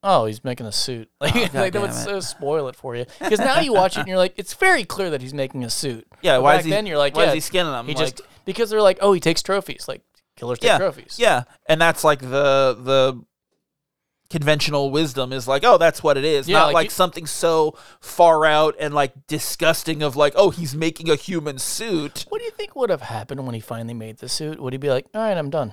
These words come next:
Speaker 1: <laughs> Like, I got my suit"?
Speaker 2: He
Speaker 1: Or would he
Speaker 2: puts
Speaker 1: be
Speaker 2: it,
Speaker 1: like, "You
Speaker 2: he
Speaker 1: know"
Speaker 2: puts it on and he's like, "Man, I really wouldn't
Speaker 1: But
Speaker 2: fuck me. This is
Speaker 1: No, but
Speaker 2: rough."
Speaker 1: he, he puts it on,
Speaker 2: <laughs>
Speaker 1: but then he's like, "Yeah, this is good for winter, but, <laughs> like, why, why don't you just spring suit?" <laughs>
Speaker 2: Oh, man.
Speaker 1: Spring woman's dress
Speaker 2: Yeah.
Speaker 1: skin.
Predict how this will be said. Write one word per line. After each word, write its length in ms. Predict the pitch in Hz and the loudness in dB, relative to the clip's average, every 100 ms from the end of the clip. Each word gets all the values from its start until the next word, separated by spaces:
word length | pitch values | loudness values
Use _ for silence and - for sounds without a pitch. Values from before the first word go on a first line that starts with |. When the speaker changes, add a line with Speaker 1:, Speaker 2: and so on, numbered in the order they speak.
| _ | _
Speaker 1:
<laughs> 160 | - - | -14 -6
Like, 360 | 175 - 165 - | -4 -2 -2 2
I 20 | |
got 220 | 165 160 | 2 2
my 220 | 165 160 | 0 -4
suit"? 280 | 151 196 - - - | -4 -8 -12 -16 2
Speaker 2:
He 80 | |
Speaker 1:
Or 80 | 214 | 4
would 100 | 247 | 6
he 40 | 262 | 6
Speaker 2:
puts 40 | |
Speaker 1:
be 40 | 254 | 4
Speaker 2:
it, 60 | 240 | 4
Speaker 1:
like, 240 | 214 - | 2 0
"You 80 | 254 | 0
Speaker 2:
he 60 | 269 | 6
Speaker 1:
know" 60 | |
Speaker 2:
puts 240 | 330 302 240 | 6 4 4
it 80 | |
on 160 | 202 214 | 6 6
and 80 | 226 | 4
he's 140 | 190 | 2
like, 160 | 165 127 | 0 2
"Man, 220 | 143 139 | -2 0
I 60 | 185 | 0
really 260 | 190 143 | 2 -2
wouldn't 380 | 113 139 123 - | -2 -4 -4 0
Speaker 1:
But 100 | 254 - | 0 0
Speaker 2:
fuck 80 | - | -6
me. 140 | 101 | -14
This 220 | 113 175 | -8 -8
is 200 | 110 - _ | -8 -14 _
Speaker 1:
No, 160 | 320 311 | -6 0
but 60 | - | 4
Speaker 2:
rough." 260 | 311 143 | 4 4
Speaker 1:
he, 60 | 220 | -2
he 80 | - | -2
puts 180 | - - | -2 0
it 60 | |
on, 160 | - 240 | 0 0
Speaker 2:
<laughs> 0 | |
Speaker 1:
but 60 | 214 | -2
then 100 | 208 | -4
he's 120 | 185 | -2
like, 220 | 196 - | -4 -4
"Yeah, 240 | - 190 175 | -12 -8 -6
this 220 | 262 - | -6 -8
is 100 | 269 | -6
good 160 | 160 123 | -6 -6
for 120 | 104 | -12
winter, 500 | 95 131 214 151 202 | -12 -12 -12 -12 -10
but, 200 | 170 151 - | -10 -4 -4
<laughs> 100 | - | -2
like, 300 | 214 202 180 | -4 -2 -6
why, 220 | 226 226 | -10 -14
why 160 | 240 233 | -8 -6
don't 100 | 240 | -4
you 80 | 220 | -4
just 140 | 170 | -4
spring 420 | - - 349 381 | -6 -6 -8 -6
suit?" 360 | 247 - - 214 - | -6 -8 -8 -10 -8
<laughs> 120 | - - _ _ _ _ | -10 -10 _ _ _ _
Speaker 2:
Oh, 280 | 143 143 139 | -10 -8 -10
man. 640 | - 117 120 113 104 127 120 | -12 -14 -12 -12 -12 -12 -14
Speaker 1:
Spring 500 | - - - 147 131 | -16 -12 -8 -6 -2
woman's 420 | 135 143 139 131 | -2 -2 -4 -8
dress 580 | 127 131 120 135 - - _ - - | -10 -8 -6 -4 -6 -10 _ -20 -10
Speaker 2:
Yeah. 180 | 160 139 | -6 -6
Speaker 1:
skin. 240 | 160 151 | -10 -12